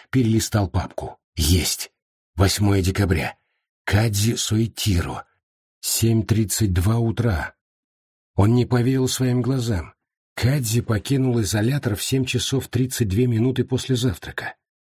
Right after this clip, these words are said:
Он всмотрелся в запись. Следов исправления не было. Этого не может быть. Жгучая боль пронзила всё его тело. Всё понятно.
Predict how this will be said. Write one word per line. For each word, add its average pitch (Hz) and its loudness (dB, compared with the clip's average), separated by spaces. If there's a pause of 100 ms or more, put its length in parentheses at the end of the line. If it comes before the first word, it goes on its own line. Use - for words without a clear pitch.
(260)
Он 104 4
всмотрелся 98 0
в 87 -2
запись. - -2 (400)
Следов 95 2
исправления 104 2
не 117 2
было. - -6 (640)
Этого 80 2
не 85 6
может 87 2
быть. 78 -2 (640)
Жгучая 95 2
боль 101 0 (480)
пронзила 98 2
всё 117 -2
его 113 0
тело. - -4 (680)
Всё - 0
понятно. 92 0